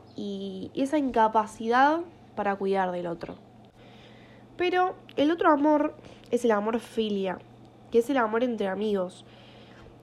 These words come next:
Es el amor que tenemos con personas con las cuales tenemos intereses comunes, pero es un poco un amor condicional y va a funcionar mientras el beneficio sea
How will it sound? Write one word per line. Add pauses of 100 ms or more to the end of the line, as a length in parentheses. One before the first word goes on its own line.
(180)
Es
el
amor
que
tenemos
con
personas (340)
con
las
cuales
tenemos
intereses
comunes, (640)
pero (440)
es
un
poco
un
amor
condicional (440)
y
va
a
funcionar
mientras
el
beneficio
sea